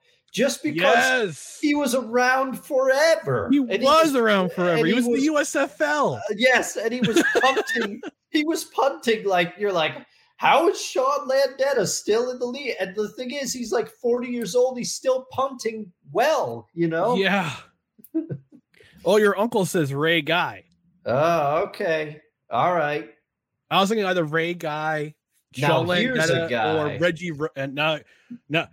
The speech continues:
Speaker 2: now here's a guy.
Speaker 1: <laughs>
Speaker 2: Or, uh, or, um, let me think, who else was it? Was it Reggie Roby
Speaker 1: Oh,
Speaker 2: as
Speaker 1: okay.
Speaker 2: the other punter? Uh, at,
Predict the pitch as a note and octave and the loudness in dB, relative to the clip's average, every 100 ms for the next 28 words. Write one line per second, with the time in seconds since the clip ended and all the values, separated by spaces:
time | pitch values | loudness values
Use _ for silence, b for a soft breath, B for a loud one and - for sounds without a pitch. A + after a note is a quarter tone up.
0 | - C#3+ D#3 F#3+ B3 G#3+ D3 - - - | -8 -4 0 2 2 0 -8 -10 -12 -12
1 | - - D#3 E3+ - F#3+ F3+ E3 D#3 D3 | -10 -2 4 4 6 4 4 2 2 0
2 | C#3+ E3 E3 - E3+ F3 F3 D#3 D3 C#3 | -2 -4 -4 -6 -2 -2 -2 -4 -4 -6
3 | C3 C3 _ - - _ _ _ _ D3 | -8 -12 _ -18 -18 _ _ _ _ -12
4 | - C#3 - E3 D#3 C3 - B2+ A#2+ A2 | -8 -10 -10 -4 -2 -4 -8 -18 -20 -20
5 | A#2+ A#2+ _ - C3+ F3+ F3+ F#3 D3+ D#3+ | -20 -20 _ -14 -2 -2 -2 -4 -2 0
6 | D3+ B2+ - _ _ _ _ _ - F#2+ | -2 -6 -10 _ _ _ _ _ -12 -6
7 | G2+ A2 G2 C3+ - C3+ C3+ B2 - B2+ | -4 -2 -2 -4 -6 -8 -6 -10 -12 -14
8 | A#2+ A#2+ A2+ _ B B B B B B2 | -14 -16 -18 _ B B B B B 0
9 | D#3+ E3 _ - G3 | 2 2 _ 0 0